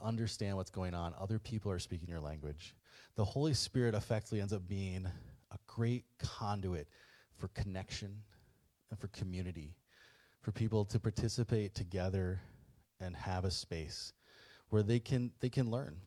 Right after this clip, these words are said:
where they can be cared for, where they can connect. And this is a part I think, uh,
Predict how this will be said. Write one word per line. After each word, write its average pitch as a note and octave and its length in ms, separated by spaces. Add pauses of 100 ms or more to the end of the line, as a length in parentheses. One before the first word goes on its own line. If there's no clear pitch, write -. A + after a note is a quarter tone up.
(500)
where G2+ 140
they G2 80
can G2 100
be F#2+ 140
cared G#2 320
for, - 260 (460)
where G2+ 100
they G2 80
can F#2+ 200
connect. - 600 (1600)
And A2+ 340 (340)
this B2+ 640
is B2+ 120
a A#2+ 40
part A#2+ 320
I A2 60
think, G#2+ 320 (380)
uh, G2 320